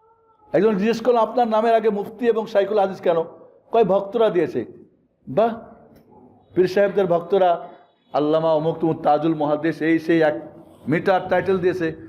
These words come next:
আপনাকে আপনার ভক্ত টাইটেল দিয়েছে, আপনি হয়ে গেছেন, আপনি মুহাদ্দিস।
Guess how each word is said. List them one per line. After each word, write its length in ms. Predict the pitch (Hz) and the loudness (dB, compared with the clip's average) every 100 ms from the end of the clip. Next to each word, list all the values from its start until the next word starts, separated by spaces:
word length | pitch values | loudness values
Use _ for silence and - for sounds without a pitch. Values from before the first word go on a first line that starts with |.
| - 160 | -10 -4
আপনাকে 420 | 175 233 226 220 | -4 -2 0 0
আপনার 260 | 208 220 | 0 0
ভক্ত 220 | 190 196 214 | 0 0 -2
টাইটেল 380 | 202 196 202 | 0 0 0
দিয়েছে, 280 | 180 190 185 | 0 0 0
আপনি 180 | 175 208 | -2 0
হয়ে 100 | 302 | 0
গেছেন, 320 | 359 247 202 - - _ _ _ _ - | 0 0 -4 -10 -20 _ _ _ _ -6
আপনি 140 | 226 | 0
মুহাদ্দিস। 540 | 247 302 311 247 - | 2 2 2 -2 -2